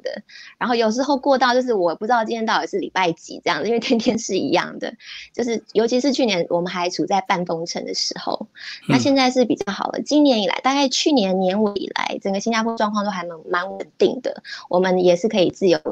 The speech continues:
Speaker 1: 自-，自由在外面有一些，呃，小小的社交。
Speaker 2: 嗯，新加坡最严重是什么时候？
Speaker 1: 就是去年四月的时候，呃，四，那个，那个时候是，呃，我们那个客工，客工感染，就是我们的移工啊，就是，呃，从国外过来做，做，做，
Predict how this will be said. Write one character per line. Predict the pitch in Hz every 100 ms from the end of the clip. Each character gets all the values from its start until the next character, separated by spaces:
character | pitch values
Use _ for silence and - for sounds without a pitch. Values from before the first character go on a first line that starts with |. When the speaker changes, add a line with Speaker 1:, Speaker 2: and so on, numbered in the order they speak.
| -
Speaker 1:
自-， | - 190 -
自 | 226 202
由 | 170
在 | 165 190 185
外 | 180
面 | 180 165
有 | 151
一 |
些， | 156 175 165
呃， | 165 151
小 | 147 170
小 | 135
的 | 120
社 | - - - -
交。 | - - - 247 - _ _ _ _
Speaker 2:
嗯， | 139 127 117 - - - - -
新 | - 226
加 | 226
坡 | 214 214
最 | 214 202
严 | 160 151
重 | 175 147
是 | 151
什 | 143 113
么 |
时 | 110
候？ | 110 113 - - - - _ _ - -
Speaker 1:
就 | -
是 | 359
去 | 466 415
年 | 269 180
四 | 202 - 311
月 | 254
的 | 185
时 | 180
候， | 185 202
呃， | 170 185
四， | 190 - -
那 | -
个， | 262 233
那 | 247
个 | 269
时 | 226 214
候 | 214
是， | 202 185
呃， | -
我 | 170
们 | 165
那 | 185
个 | 185
客 | - - 170
工， | - 151 - -
客 | -
工 | 196 185 180
感 | 170 160 160
染， | - -
就 | 185
是 | 185
我 | 170
们 | 156
的 |
移 | - 165 -
工 | 170 160
啊， | 160 -
就 | -
是， | 175 175 170 - -
呃， | - 175
从 | 165 180
国 | 170
外 | 175 185
过 | 185 175
来 | 156 143
做， | 139 185 175
做， | 170 180 165
做， | 147 180 165